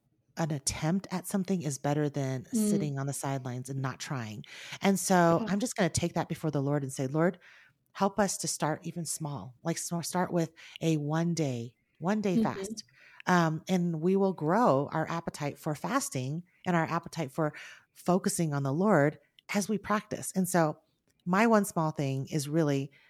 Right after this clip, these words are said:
Speaker 1: get together with the family and figure out what one day and what one thing we can abstain from for the purpose of growing together and coming back together and saying, "What do we learn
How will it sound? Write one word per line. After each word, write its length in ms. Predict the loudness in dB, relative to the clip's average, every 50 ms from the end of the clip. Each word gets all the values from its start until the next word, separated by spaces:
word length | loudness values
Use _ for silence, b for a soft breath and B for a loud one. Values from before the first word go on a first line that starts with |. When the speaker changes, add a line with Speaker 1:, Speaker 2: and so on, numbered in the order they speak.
| b b b -4
Speaker 1:
get 160 | -2 -2 -2
together 280 | 0 0 0 0 2 2
with 80 | 0 0
the 40 |
family 480 | 0 -2 -2 -2 -2 -2 -4 -4 -6 -6 -8
and 120 | -8 -6
figure 240 | -4 -6 -4 -2 -2
out 300 | 0 0 -2 -2 -6 -6
what 260 | -4 -4 -4 -4 -6 _ _ _ _
one 360 | -4 0 2 4 4 4 6
day 400 | 6 6 4 4 0 -2 -6 -8 -14 _ _ _ _ _ _ _ _ _ _ _ _ -2
and 200 | -2 -2 0 0
what 240 | 0 0 0 -2
one 340 | -6 -4 -4 -2 -2 -2 0
thing 400 | 0 0 0 0 -2 -4 -6 -10 -12 _ _ _ -6
we 100 | -4 -4
can 140 | -2 -4
abstain 340 | -4 -6 -6 -6 -4 -6 -6
from 380 | -4 -4 -2 -2 -2 -2 -6 -10 b b b b b
for 160 | _ -2 0 0
the 60 | 0
purpose 560 | 0 -2 -2 0 -2 0 0 0 -2 -2 -2 -4 -4
of 300 | -2 -2 -2 -2 -6 -8
growing 440 | -4 -2 0 2 2 2 2 0
together 640 | 0 -2 -2 0 0 2 2 2 2 2 2 0 -2 B B B B B B B B -6
and 100 | -4 -4
coming 260 | -4 -2 -2 0 0
back 280 | 0 0 0 0 0 0
together 320 | -2 0 0 0 0 0
and 100 | -2 -2
saying, 220 | -2 -4 -4 -2 -2
"What 120 | -2 -4
do 60 | -2
we 140 | -2 -2 -2
learn 520 | -2 -2 -2 -2 -2 -2 -2 -4 -6 -8